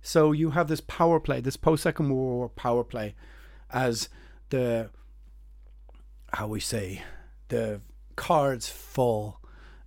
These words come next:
And there's a really great fear in Greece that the Communist Party is going to take control over Greece. There's American influence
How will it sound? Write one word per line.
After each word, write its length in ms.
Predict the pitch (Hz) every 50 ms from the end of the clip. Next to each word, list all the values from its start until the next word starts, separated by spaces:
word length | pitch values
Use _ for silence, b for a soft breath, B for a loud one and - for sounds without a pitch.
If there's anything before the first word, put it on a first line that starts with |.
| b -
And 240 | 151 147 143 143 135
there's 320 | 120 156 147 151 139 143
a 40 | 139
really 440 | 135 143 151 160 180 180 175 165 147
great 480 | 120 - 135 139 143 139 139 139 -
fear 580 | - - - - - 160 147 147 143 135 131 127
in 140 | 127 135 135
Greece 500 | - 131 131 127 113 - - - - -
that 180 | - 127 117
the 60 | - -
Communist 440 | - 147 131 123 123 120 - -
Party 320 | - 127 127 120 - 143 131
is 100 | 120 113
going 200 | - 127 120 113
to 120 | 117 113 - -
take 220 | - 135 117 -
control 440 | - 135 120 - - 131 120 123 120
over 160 | 117 113 117 110
Greece. 380 | 120 127 120 120 - - - B B B B B B B B B B B B
There's 180 | 135 139 131 135
American 520 | 127 131 143 160 170 180 160 - 165 156 147
influence 720 | 147 151 - - 156 143 147 151 147 - - - -